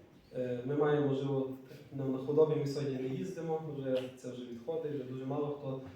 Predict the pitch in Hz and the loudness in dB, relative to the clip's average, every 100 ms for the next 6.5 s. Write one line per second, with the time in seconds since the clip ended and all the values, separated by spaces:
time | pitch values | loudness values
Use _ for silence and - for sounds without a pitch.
0 | - 131 127 127 143 135 131 131 135 123 | -8 -4 -2 0 2 2 2 0 -2 -2
1 | 123 - - - 131 127 156 147 143 139 | -6 -8 -14 -4 -2 2 4 4 4 2
2 | 135 135 131 147 143 139 131 127 131 143 | 0 -2 -2 -2 0 0 0 -2 -2 -4
3 | 143 175 165 - 147 147 147 147 143 - | -4 -2 -4 -4 0 0 2 2 2 -2
4 | - - 127 127 202 220 160 143 139 170 | -14 -10 -6 -6 0 2 4 2 2 2
5 | - 135 156 156 151 147 - - 131 131 | 2 2 4 6 4 2 -4 -10 -6 -2
6 | 135 - 156 156 | 2 2 2 0